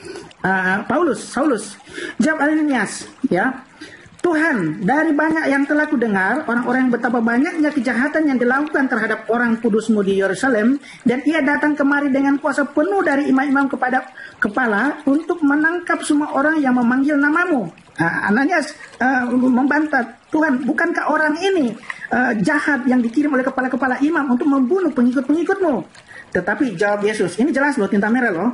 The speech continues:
Tetapi firman Tuhan, Yesus berkata kepadanya, "Pergilah, sebab orang ini adalah pilihan bagiku untuk memberitakan namaku kepada bangsa-bangsa lain, serta raja-raja orang-orang Israel.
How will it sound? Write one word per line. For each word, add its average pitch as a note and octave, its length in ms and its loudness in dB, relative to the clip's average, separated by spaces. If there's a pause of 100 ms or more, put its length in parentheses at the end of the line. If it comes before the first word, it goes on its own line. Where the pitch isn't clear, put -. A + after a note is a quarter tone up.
(560)
Tetapi D#4+ 500 0
firman D#4+ 380 0
Tuhan, G3+ 480 0 (240)
Yesus G3+ 260 0
berkata G#3 460 0
kepadanya, B3 560 -2 (400)
"Pergilah, E4 760 -2
sebab B3+ 480 -4
orang C#4 380 0
ini D4+ 240 2
adalah D4+ 400 0
pilihan E4+ 420 0
bagiku E4+ 460 0 (160)
untuk F4 320 -2
memberitakan C#4+ 640 0
namaku D4+ 480 0
kepada B3+ 240 0
bangsa-bangsa A3+ 640 0
lain, G3 300 2 (240)
serta D4+ 400 0
raja-raja D4+ 480 2
orang-orang C#4 560 0
Israel. C4 480 0